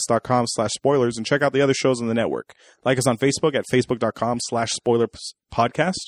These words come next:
Follow us on Twitter at spoilers show. Write to us via email at spoilers at rat pack podcast dot com for any questions, opinions, and movie requests. Please rate and review the show on iTunes so it can help us in the rankings.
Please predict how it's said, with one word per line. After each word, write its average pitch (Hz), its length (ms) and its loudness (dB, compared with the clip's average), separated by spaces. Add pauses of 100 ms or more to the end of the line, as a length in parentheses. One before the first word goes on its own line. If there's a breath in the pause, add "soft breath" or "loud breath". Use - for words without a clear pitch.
(520 loud breath)
Follow 147 140 2
us 147 140 0
on 127 100 2
Twitter 143 340 0
at 131 200 -2
spoilers 131 640 2 (120)
show. 127 460 0 (220)
Write 147 160 2
to 156 100 0
us - 160 -2 (160)
via 120 160 -2 (100)
email 127 360 0 (100)
at 117 180 -6
spoilers 131 540 0 (220)
at 98 100 -6
rat 123 180 2
pack 120 200 -4
podcast 120 400 0
dot 110 160 2
com 104 260 -2 (100)
for 113 120 0
any 110 80 -2
questions, 139 420 0
opinions, 127 400 -2
and 113 100 -2
movie 110 180 2
requests. - 420 -4 (480 soft breath)
Please 139 180 0
rate 147 120 0
and 139 80 -6
review 127 200 0
the 123 60 -2
show 135 200 0
on 123 60 0
iTunes 131 360 -2
so 113 100 0
it 104 40 0
can 107 80 -4
help 120 140 0
us 120 140 -4
in 117 40 2
the 101 80 -2
rankings. 107 360 -4